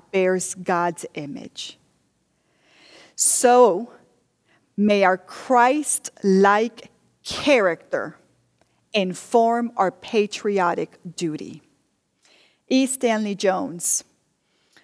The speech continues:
an American Methodist theologian and missionary, once said,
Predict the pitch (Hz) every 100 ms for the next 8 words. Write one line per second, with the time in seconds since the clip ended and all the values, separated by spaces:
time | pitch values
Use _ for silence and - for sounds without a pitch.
0 | _ _ _ - 202 196 233 262 254 247
1 | 226 202 202 226 - 254 233 226 - -
2 | - - - 202 196 196 220 208 208 196
3 | - 180 180 196 - 190 180 175 180 175
4 | 202 208 214 214 208 - - 202 180 -